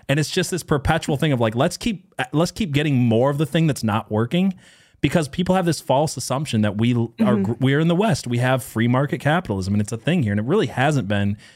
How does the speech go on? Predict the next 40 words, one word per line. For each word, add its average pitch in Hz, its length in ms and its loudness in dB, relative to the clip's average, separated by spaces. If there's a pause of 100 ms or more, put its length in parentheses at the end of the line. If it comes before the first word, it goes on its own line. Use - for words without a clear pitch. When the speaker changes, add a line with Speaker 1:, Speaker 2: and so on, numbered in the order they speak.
(140)
Speaker 1:
like 156 160 0
you 156 60 2
said, 113 180 -4
in 104 60 -2
Speaker 2:
Yeah. - 40 2
Speaker 1:
a - 40 2
hundred 143 200 2
and 110 140 2
nine 110 300 2
years. 107 420 -6 (720)
Speaker 2:
It's 233 100 0
like, 254 180 2
"I'm 262 160 2
experiencing 269 480 -2
symptoms 233 380 -2
of 202 80 0
arsenic 226 420 0
poisoning. 190 540 0 (420)
I 220 100 4
should 226 180 -6
take 277 200 0
more 233 180 2
arsenic." 220 460 0
Speaker 1:
<laughs> - 60 -20 (1200)
Right. - 340 -6 (100)
<laughs> - 1300 -6
Speaker 2:
All 226 100 2
right. 196 240 0
So, 247 160 0
but 277 180 0
there 302 160 2
is, 403 260 0
there 285 160 2
is 453 100 -2
another 302 640 2 (120)
part - 300 -2
of 208 180 -2
this 226 180 -2
story. - 460 -4 (720)
So, 233 440 0